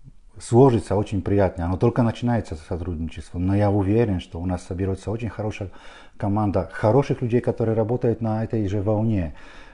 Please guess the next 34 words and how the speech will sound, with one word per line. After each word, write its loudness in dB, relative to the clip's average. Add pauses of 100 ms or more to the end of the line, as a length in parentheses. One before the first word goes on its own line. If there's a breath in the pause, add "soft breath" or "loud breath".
(140)
С -6
Артемом, 4
вот, -4 (240)
вы -4
знаете, 0
не 0
просто, 2
что -6
мы 0
там -2
друг 0
друга 0
понимаем, 0
но 0
есть -2
эта -2 (380 loud breath)
волна 4
некоторых 0
ценностей, 2 (100)
которые 0
он, 2 (1300)
э, -4 (560 loud breath)
которых -2
он 10
ищет 0
в -2
жизни. -2
И -2 (1400 loud breath)
здесь 0
наверняка 2
соберутся 2
люди, 4
которые -2
имеют, 0